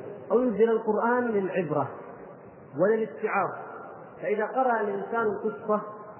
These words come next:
عرف ال-، وأخذ العبرة منها.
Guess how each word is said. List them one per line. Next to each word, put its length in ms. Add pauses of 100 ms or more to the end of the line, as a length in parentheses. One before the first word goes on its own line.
(220)
عرف 340 (840)
ال-، 300
وأخذ 400
العبرة 560
منها. 280